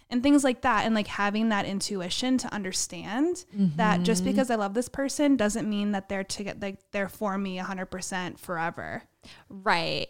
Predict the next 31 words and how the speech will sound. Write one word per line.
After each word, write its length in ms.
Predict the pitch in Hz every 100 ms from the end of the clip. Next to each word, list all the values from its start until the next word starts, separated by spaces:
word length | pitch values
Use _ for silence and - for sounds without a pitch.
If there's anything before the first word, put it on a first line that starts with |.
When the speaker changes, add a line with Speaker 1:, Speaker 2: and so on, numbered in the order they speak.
| -
Speaker 2:
Yeah. 380 | 320 330 233 247
And 100 | 233
also 320 | 226 247 285
sort 220 | 254 220
of, 120 | 214
like, 200 | 214 208
relinquishing 680 | 208 196 175 196 196 208 202
control 560 | 202 190 - 185 180
of, 160 | 170 170
like, 200 | 185 175
what 200 | 185 175
you 120 | 190
think 340 | 180 185 180 -
your 140 | 180
life 260 | 170 160 180
is 120 | 180
gonna 180 | 190 180
be 160 | 185 190
like 160 | 190
versus, 460 | 180 175 - 175 -
like, 180 | 160 175
what 140 | 170
it 180 | 165 -
ends 240 | 165 165
up 240 | - - -
being, 420 | 175 165 151 175
because 360 | 196 196 220
it's 200 | 202 -
never, 540 | 233 220 247 262 269 254 -
<laughs> 120 | -
and 320 | 208 202 247